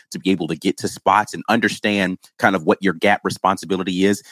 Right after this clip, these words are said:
It's not going to be a really simple defense where it's just like, "Hey, we're gonna shoot this gap every single time, and this is your responsibility." That responsibility changes.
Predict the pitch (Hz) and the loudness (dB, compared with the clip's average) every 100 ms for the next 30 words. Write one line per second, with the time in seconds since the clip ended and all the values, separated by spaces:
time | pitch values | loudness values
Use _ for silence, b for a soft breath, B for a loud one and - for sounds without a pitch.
0 | B 107 - 104 - 107 104 90 107 92 | B -4 2 0 2 2 2 2 4 4
1 | 85 110 87 - 135 156 101 87 113 - | 4 2 0 -4 -4 0 0 0 -2 -2
2 | 85 - 87 82 90 - 92 85 - 98 | -4 0 0 0 -4 0 0 0 2 0
3 | 80 90 85 78 - 107 - 92 - 95 | 0 0 -2 -4 -2 -2 0 -2 0 2
4 | 90 - 87 90 98 90 85 92 92 95 | 2 0 -2 -2 -2 -4 -4 0 0 0
5 | B B - 87 98 95 95 85 82 92 | B B -2 0 0 2 2 2 0 0
6 | 90 82 95 95 87 76 78 90 87 76 | 0 -2 0 0 0 -2 -2 -2 -2 -2
7 | 87 82 78 - 98 92 98 | -4 -4 -6 -2 -2 0 0